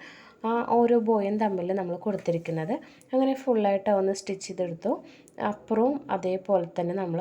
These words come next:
ഉറപ്പിച്ചെടുക്കുകയാണ്. നിങ്ങൾക്ക് ഇതിൽ കാണുമ്പോൾ ക്ലിയർ ആവുന്നുണ്ടെന്ന് വിശ്വസിക്കുന്നു. ഓക്കെ, നമ്മൾ ആ ഓപ്പോസിറ്റ് സൈഡും ഇതേപോലെ തന്നെ ക്ലിയർ ചെയ്തെടുക്കുകയാണ്.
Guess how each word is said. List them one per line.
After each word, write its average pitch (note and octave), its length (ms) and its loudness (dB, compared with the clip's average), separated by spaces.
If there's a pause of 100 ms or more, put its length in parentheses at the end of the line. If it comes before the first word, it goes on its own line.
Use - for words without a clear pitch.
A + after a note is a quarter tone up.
(120)
ഉറപ്പിച്ചെടുക്കുകയാണ്. E3+ 960 -2 (1200)
നിങ്ങൾക്ക് F#3+ 260 -2
ഇതിൽ F#3 200 0
കാണുമ്പോൾ F#3 400 0
ക്ലിയർ F#3+ 300 4
ആവുന്നുണ്ടെന്ന് F3+ 540 2
വിശ്വസിക്കുന്നു. D#3+ 580 -2 (480)
ഓക്കെ, B3 240 2
നമ്മൾ F#3+ 280 -2
ആ F#3+ 120 0 (220)
ഓപ്പോസിറ്റ് F#3 560 -2
സൈഡും F#3+ 360 2 (200)
ഇതേപോലെ F3+ 440 -2
തന്നെ F#3+ 320 -2
ക്ലിയർ F#3+ 300 2
ചെയ്തെടുക്കുകയാണ്. F3+ 720 -4